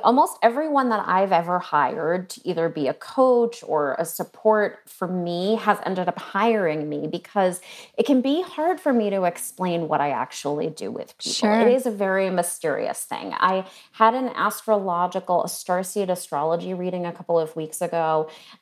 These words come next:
Speaker 1: and the woman who read me said that I have the energy I channel is the energy of Jesus and Mary, the ascended masters, the saints. And I end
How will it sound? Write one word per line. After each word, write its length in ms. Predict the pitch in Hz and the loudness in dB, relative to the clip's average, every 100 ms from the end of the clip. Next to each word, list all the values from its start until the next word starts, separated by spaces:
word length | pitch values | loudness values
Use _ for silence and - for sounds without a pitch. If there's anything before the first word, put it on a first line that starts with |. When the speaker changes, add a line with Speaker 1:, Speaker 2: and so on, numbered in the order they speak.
| - | -2
Speaker 1:
and 500 | 185 165 151 143 - _ _ _ _ _ - | 0 0 0 -2 -4 _ _ _ _ _ 2
the 100 | 233 | 4
woman 300 | 214 214 214 | 4 2 0
who 140 | 220 | 0
read 280 | 190 214 233 | 2 2 2
me 140 | 220 180 | -2 -4
said 260 | - 170 | -2 0
that 140 | 175 - | 2 0
I 180 | 170 | 0
have 720 | 175 - 180 175 180 175 165 170 | -2 -2 0 2 2 2 0 -2
the 260 | 175 - | -2 0
energy 400 | 220 247 247 208 | 0 2 2 0
I 120 | 180 | 0
channel 580 | 170 - 208 190 156 151 | -2 -4 -4 -2 -2 -2
is 140 | 156 160 | -6 -4
the 200 | 165 - | -6 -4
energy 680 | 165 170 165 151 147 135 139 | -2 -2 -2 -4 -4 -2 0
of 240 | 151 151 | -2 -4
Jesus 500 | - 170 175 180 - | -6 -4 -2 0 -2
and 200 | 165 156 | -4 -4
Mary, 340 | 147 143 131 | -6 -4 -4
the 160 | 143 139 | -2 -2
ascended 500 | 139 - 156 156 156 | -4 -6 -4 -2 -2
masters, 540 | 139 143 - 143 143 | -2 -4 -4 -4 -4
the 140 | - - | -6 -8
saints. 560 | - 151 113 - - - | -8 -6 -8 -8 -10 -8
And 400 | 185 151 143 151 - - - - _ - | -6 -4 -4 -6 -10 -20 -20 -20 _ -2
I 580 | 202 208 220 233 240 - | 0 2 2 0 -2 -4
end 480 | 214 220 226 214 | -2 0 0 0